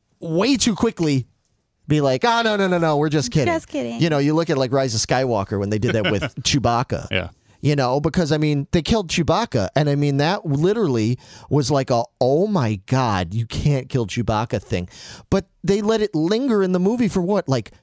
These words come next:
Speaker 1: three minutes?
Speaker 3: Yeah, that was it. Yeah, yeah. "Oh, he's on the other ship." Uh.
Speaker 1: And then, "Oh, no, he's actually on the other ship." And I'm like, "Why wouldn't they stretch that out for, like, emotional impact
Speaker 3: Mm-hmm.
Speaker 1: and really, really let,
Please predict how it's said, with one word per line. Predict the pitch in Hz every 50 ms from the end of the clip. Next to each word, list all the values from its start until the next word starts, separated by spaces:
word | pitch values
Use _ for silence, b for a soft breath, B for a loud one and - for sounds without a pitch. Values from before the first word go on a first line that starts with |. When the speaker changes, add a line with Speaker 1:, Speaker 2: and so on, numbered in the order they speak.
| b _ _ -
Speaker 1:
three | - - - - - 120 123 143 175 190
minutes? | 180 147 131 147 220 -
Speaker 3:
Yeah, | 135 127
that | 113 113 113
was | 113 110
it. | 104 107 92 - -
Yeah, | - 104 87 90
yeah. | 98 98 90 92
"Oh, | 131 175 208
he's | 240 196
on | 254 247 240
the | 233
other | 226 220
ship." | - 233 208 - 165
Uh. | 180 190 196 196
Speaker 1:
And | 208 214
then, | 226 226 226 220
"Oh, | 240 262 262
no, | 262 233 220 214 220 220
he's | 202 190 202 180 196
actually | 214 196 - 202 202
on | 196 196
the | 196 196
other | 190 190
ship." | 180 - 233 214 -
And | 220
I'm | 220 220
like, | 220 226 226 196
"Why | 208 220 240 254 294
wouldn't | 330 415 415 415 359 320
they | - 240 202
stretch | - - - - - 226 220 - -
that | - 208 185 180 170
out | 175 208 240 - -
for, | - - 147 139 131
like, | 131 131 127
emotional | 143 135 131 131 139 185 196 - 165 143 123 120
impact | 123 123 156 220 269 - - 113 101 95 90 107 147 156 -
Speaker 3:
Mm-hmm. | - - - - - - - - -
Speaker 1:
and | 147 156 147 143 156
really, | 180 202 226 254 247 240 226 208 196 180 b b b b b b b b b b -
really | 127 135 165 233 254 262 233 208 190 180
let, | 165 156 160 160 170 -